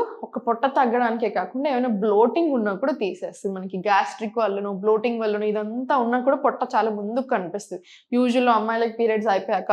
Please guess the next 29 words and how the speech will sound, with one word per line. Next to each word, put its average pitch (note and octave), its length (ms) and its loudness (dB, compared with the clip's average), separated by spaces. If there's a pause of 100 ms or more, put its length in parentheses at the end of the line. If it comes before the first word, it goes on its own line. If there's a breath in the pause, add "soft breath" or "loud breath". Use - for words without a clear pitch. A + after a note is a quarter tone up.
(140)
పీరియడ్స్‌కి G#3+ 480 -2
బిఫోర్, G3+ 300 -2 (100)
లేదా G#3+ 120 2 (100)
గ్యాస్ G#3+ 280 2
ఇష్యూస్ G#3+ 340 -8
ఉన్నా, G3 160 -12 (460)
అబ్బాయిలకైనా A3+ 640 2
సేమ్ G#3+ 200 0
నిద్ర A3+ 280 0
సరిగ్గా G#3+ 300 2
సరిపోనప్పుడు, A3 600 -2
ఇలాంటి A#3 240 -2 (120)
చాలా A#3+ 340 6
రీజన్స్ A#3+ 460 0
ఉంటాయి. - 200 -16 (440)
So C4 140 4
అవంతతో C4 840 2
పాటు A#3+ 240 0
మనకి A#3+ 300 4 (120)
ఫ్యాట్ A#3 320 4
లాస్‌తో C#4 400 2
పాటు A3 220 0 (180)
మనకు B3 260 2
ఆ - 20 0 (100)
బ్లోటింగ్ B3 480 4
పోవడానికి A3 480 2
హెల్ప్ G3 220 -2
చేస్తుంది. - 300 -12 (380)
ఈ B3 60 4